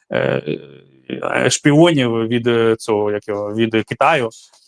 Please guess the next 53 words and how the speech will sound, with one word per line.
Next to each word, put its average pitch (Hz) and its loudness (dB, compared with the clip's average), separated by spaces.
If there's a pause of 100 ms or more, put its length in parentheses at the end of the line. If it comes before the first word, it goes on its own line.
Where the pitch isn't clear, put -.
(260)
От, 113 -2
там, 110 -2
це, 110 -6
це 117 -4
було 117 6
пуб-, 113 -4
публічно, 127 0
там 104 -4
в - -6
газетах 139 0
писали, 127 0
ну, 143 2
не 117 2
в 110 0
газетах, 113 2
я 110 0
не 113 -2
знаю, 107 -4
там 104 -10
в 101 -12
засобах 113 -4
масової 110 -2
інформації, 117 -4 (440)
от, 120 2
що - -4
це 127 -4
китайські 117 -2
шпіони 139 2
і - -2
так 107 -6
далі, 131 0
там 110 -4
був 107 -4
скандал 120 2
такий 110 -8
великий, 107 -6
тобто, 110 -12
з-, 110 -10
ну, 120 0
тобто - -8
ви 117 2
ж - -4
партнери, 120 0
які 117 -4
шпіони 110 -4
можуть 101 -8
бути. 107 -8
Ну, 277 2 (100)
от, 120 -10 (400)
але 151 2
са-, - -2
сам 190 0
факт. - -4